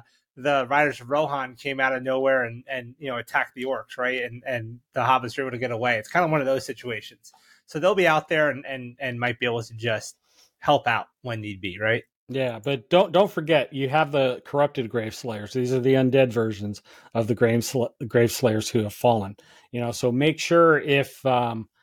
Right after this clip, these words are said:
Speaker 2: if you have Grave Slayers as part of your combat encounter, throw in a couple of their, uh,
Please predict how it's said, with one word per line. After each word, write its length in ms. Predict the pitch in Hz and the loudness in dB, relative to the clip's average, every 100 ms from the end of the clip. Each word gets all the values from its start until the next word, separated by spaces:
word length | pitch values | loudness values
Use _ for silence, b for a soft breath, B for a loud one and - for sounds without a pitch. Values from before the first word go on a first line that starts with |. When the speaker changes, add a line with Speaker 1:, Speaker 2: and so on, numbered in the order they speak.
| _ _ _ | _ _ _
Speaker 2:
if 180 | 131 - | -8 -6
you 100 | 117 | 0
have 260 | 156 147 | 2 2
Grave 240 | 135 151 143 | 0 0 0
Slayers 480 | - 143 139 127 | -2 0 0 -2
as 80 | 113 | -6
part 320 | - 147 135 | -2 2 2
of 360 | 135 123 120 104 | 2 0 0 -2
your 240 | 123 117 | 0 0
combat 420 | 113 - 123 123 117 | -2 -2 2 4 2
encounter, 580 | 107 - 135 120 104 b b b b _ | -2 -2 0 0 -4 b b b b _
throw 360 | _ - 156 165 | _ 0 4 4
in 100 | 165 | 4
a 40 | 156 | 2
couple 400 | 156 156 156 139 | 2 2 2 0
of 140 | 120 | 2
their, 440 | 135 131 127 123 | 2 4 4 2
uh, 300 | 117 113 113 | 2 0 -4